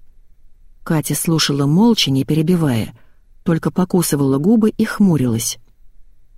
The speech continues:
"Вот как-то так", закончила свое повествование Алла Германовна.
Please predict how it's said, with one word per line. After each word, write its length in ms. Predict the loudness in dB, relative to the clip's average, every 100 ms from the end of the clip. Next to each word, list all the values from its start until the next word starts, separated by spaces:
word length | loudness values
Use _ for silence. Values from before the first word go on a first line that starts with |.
| -20 -20 -20 -20 -8 -2
"Вот 480 | 2 2 2 -2
как-то 420 | -6 -6 -4 -4 -2
так", 400 | 0 -2 -4 -20 -20 -20 -20 -20 -20 -10
закончила 640 | -4 -4 0 -2 0 -2
свое 320 | 0 2 2 0
повествование 880 | 0 -2 2 2 4 4 4 4 2
Алла 300 | 0 2 2
Германовна. 720 | 4 2 2 0 0 -4 -8